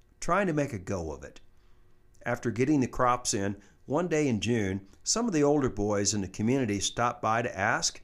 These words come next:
him to be part of a baseball team they were putting together. Papa had been pretty good at playing ball during recess, and the other older boys thought he had what it took to be part of their team.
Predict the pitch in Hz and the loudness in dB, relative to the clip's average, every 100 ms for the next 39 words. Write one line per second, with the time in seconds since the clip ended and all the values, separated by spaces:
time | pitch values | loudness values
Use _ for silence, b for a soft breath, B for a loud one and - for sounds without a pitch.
0 | - - 123 165 147 101 104 143 180 214 | -20 -4 0 0 0 -4 -2 -2 0 -2
1 | 208 262 - 120 95 - 120 87 82 - | -2 0 0 -2 -4 -4 -4 -4 -8 -18
2 | - 101 90 - 113 101 92 104 104 65 | -8 -6 -4 -2 0 0 -4 -4 -4 -4
3 | - - b b b b b - - - | -12 -20 b b b b b -20 -20 -6
4 | 165 190 117 98 - - 131 123 127 123 | -2 -2 -2 -6 -8 -6 -2 0 2 2
5 | 156 170 135 147 113 95 - 120 107 101 | 2 0 2 2 0 -2 -2 0 0 0
6 | 98 104 104 92 107 104 92 104 113 - | 0 0 0 -2 -2 -2 -2 -2 0 0
7 | 82 92 - - - - - - 101 104 | 0 -4 -4 -6 -20 -20 -10 -4 0 0
8 | 151 175 90 87 - - - 117 98 104 | 0 0 -4 -8 -8 -2 0 0 0 -2
9 | 95 95 - 104 107 107 107 101 98 92 | -2 -2 -2 -2 -2 -2 0 2 0 0
10 | 98 98 - 110 76 - - - - 95 | -4 -4 -4 -2 -2 -8 -20 -20 -8 -6
11 | 90 - 110 92 85 80 95 85 - | -2 2 2 2 -2 -6 -6 -8 -12